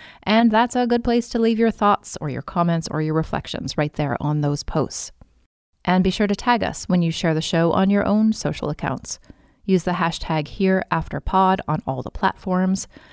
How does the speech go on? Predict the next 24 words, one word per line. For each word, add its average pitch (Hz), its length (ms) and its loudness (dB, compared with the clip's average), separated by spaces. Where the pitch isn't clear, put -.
Really, 233 260 6
really, 190 240 4
the 180 80 0
whole 196 260 0
team 175 340 0
loves 165 440 0
to - 120 -6
see 165 160 -6
your 156 180 -2
comments. 139 480 -6
We 165 80 -2
love 160 260 0
to 175 100 -4
see 170 200 -6
where 147 280 -2
this 147 360 -6
show 139 500 -2
takes - 340 -8
you. 95 200 -6
And 180 140 2
with 190 140 4
this 226 240 2
episode 208 560 2
with 190 280 2